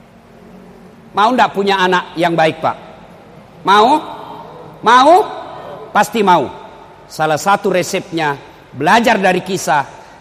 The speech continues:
jangan sentuhkan anakmu makanan dan minuman yang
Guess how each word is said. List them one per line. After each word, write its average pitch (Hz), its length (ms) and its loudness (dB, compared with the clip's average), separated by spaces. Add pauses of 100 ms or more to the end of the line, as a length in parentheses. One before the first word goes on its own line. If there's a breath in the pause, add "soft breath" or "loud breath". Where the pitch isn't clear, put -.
(180)
jangan 165 480 0
sentuhkan 151 800 -4
anakmu 151 560 -2
makanan 135 480 -4
dan 123 80 -4
minuman 123 400 -4
yang 113 160 -8